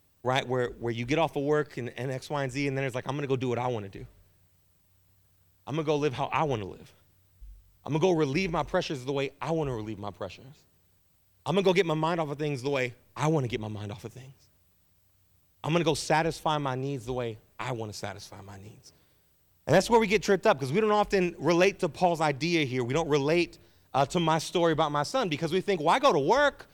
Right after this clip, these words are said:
I get schoolwork done, uh, you know, like,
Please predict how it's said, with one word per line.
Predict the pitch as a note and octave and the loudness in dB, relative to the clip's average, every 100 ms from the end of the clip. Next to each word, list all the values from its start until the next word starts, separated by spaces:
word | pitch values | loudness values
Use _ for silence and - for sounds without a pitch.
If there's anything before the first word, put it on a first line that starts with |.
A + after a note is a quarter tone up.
| _ _ | _ _
I | - D#3 G3+ | 4 6 6
get | D#3+ D3+ | 4 -2
schoolwork | - - C4+ C#4 C4 F#3+ | -2 2 4 6 4 4
done, | A3 C4 C4 B3+ A#3 - _ | 4 6 6 2 -2 -12 _
uh, | D3+ E3+ F3 E3+ D#3 | 4 6 8 6 4
you | F3+ | 2
know, | F3+ F3+ | 4 4
like, | D#3 | 2